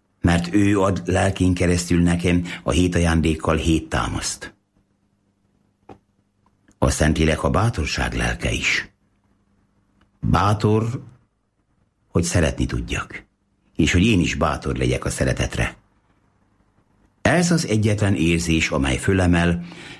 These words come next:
önmagam fölé emel föl, egészen az Isten szívéig, ahol megérzem, hogy az Isten a szívével szeret, és én is szerethetem a szívemmel őt és embertársamat. A szülőknek pedig addig kell imádkozniuk, amíg rá nem döbbennek arra,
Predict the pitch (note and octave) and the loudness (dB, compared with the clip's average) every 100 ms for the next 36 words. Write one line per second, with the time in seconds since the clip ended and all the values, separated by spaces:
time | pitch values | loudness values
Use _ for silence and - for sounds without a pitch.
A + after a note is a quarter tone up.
0 | _ _ D#3 F3 B2+ F2+ E2 D2 - D2+ | _ _ 2 4 4 2 0 -2 -2 0
1 | C#2+ C#2 C2 C2+ B1 B1+ D2+ - C#3+ B2 | 0 0 0 0 0 -2 -2 0 2 2
2 | G#2 F#2 F2 F#2 E2+ D2+ - F2+ D2+ D2+ | 2 2 2 0 0 -2 0 0 2 2
3 | D2+ D2 - - - - _ _ _ _ | 2 -2 -8 -20 -20 -20 _ _ _ _
4 | D#2+ E2 E2+ C#2 F#2 B2+ A#2+ G#2+ F2+ F#2 | 0 2 2 2 2 2 2 0 0 0
5 | F2+ E2+ E2 D2+ - F#2 - - D2 - | 2 0 0 -2 -2 -2 0 0 0 0
6 | B2+ B2+ F#2 E2+ D#2 - - C#2+ - - | 0 2 2 2 -2 -2 -2 0 -2 -8
7 | - _ _ _ _ _ - - E2+ D2+ | -20 _ _ _ _ _ -4 -2 2 2
8 | C2+ - D2 C#2 C#2 C2 C2 C2 - - | 0 0 -2 -2 -2 0 0 0 -4 -2
9 | D2+ C2+ B1+ B1 A#1+ D#2 G#2 G#2 F#2 - | 0 2 2 0 0 0 0 0 0 0
10 | - A1 - - - - G#1+ - - _ | -2 -4 -4 -6 -4 -2 -4 -6 -16 _
11 | _ _ _ _ _ _ _ _ _ _ | _ _ _ _ _ _ _ _ _ _
12 | _ _ _ _ _ _ _ _ _ - | _ _ _ _ _ _ _ _ _ -2
13 | - A2 G2+ F2 F2 E2+ D2 C2+ G2 B2 | 2 4 4 2 0 0 0 0 2 2
14 | B2+ - A2+ G#2+ G2+ F#2+ F#2+ F2 E2 D#2 | 0 0 2 2 0 0 -2 0 2 0
15 | D2+ C#2+ C2 F2+ G2 G#2+ F2+ F2 D#2+ D2+ | 0 0 0 0 2 4 4 2 2 2
16 | D2+ D#2 D2 C2 C2+ | 0 0 0 0 -4